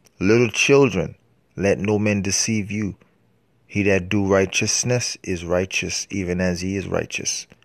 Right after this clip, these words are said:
He that commits sin is of the devil, for the devil sinned from the beginning. For this purpose the Son of God was manifested, that he might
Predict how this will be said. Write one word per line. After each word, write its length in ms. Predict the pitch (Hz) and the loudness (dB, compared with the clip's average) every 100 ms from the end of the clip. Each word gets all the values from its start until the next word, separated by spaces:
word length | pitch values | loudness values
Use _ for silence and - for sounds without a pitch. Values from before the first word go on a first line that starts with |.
| _ _ _ _ _ _ | _ _ _ _ _ _
He 160 | - 110 | -4 2
that 240 | 120 117 | 4 2
commits 380 | - 110 117 - | 2 2 2 0
sin 560 | - 147 139 95 101 92 | -2 0 2 2 0 -4
is 220 | 98 92 | -6 0
of 160 | 98 92 | 0 2
the 100 | 95 | 0
devil, 460 | 90 110 98 80 - _ _ _ _ _ _ _ _ _ - - - - | 4 2 2 -4 -8 _ _ _ _ _ _ _ _ _ -20 -20 -16 -2
for 200 | 104 98 | 2 2
the 200 | 95 90 | 2 6
devil 400 | 123 127 98 101 | 8 8 4 0
sinned 640 | - - 143 107 92 92 | 0 0 2 2 2 0
from 200 | 107 98 | -2 0
the 100 | 92 | 0
beginning. 640 | 85 90 98 98 92 76 - _ _ _ _ _ _ - _ _ _ | 0 -2 2 2 2 -2 -10 _ _ _ _ _ _ -20 _ _ _
For 200 | - 101 | -4 0
this 200 | 95 98 | 0 0
purpose 640 | - 127 110 - 95 - - | 0 2 2 2 -2 -2 -4
the 160 | 92 95 | -4 -2
Son 300 | - 104 95 | 0 0 0
of 180 | 90 | 0
God 240 | 92 98 95 | 2 2 2
was 240 | 92 87 | 2 0
manifested, 720 | 92 98 95 90 92 - - - | 0 0 -2 -2 -2 -2 -4 -2
that 180 | - 107 | -2 -2
he 100 | 101 | -4
might 240 | 90 | -2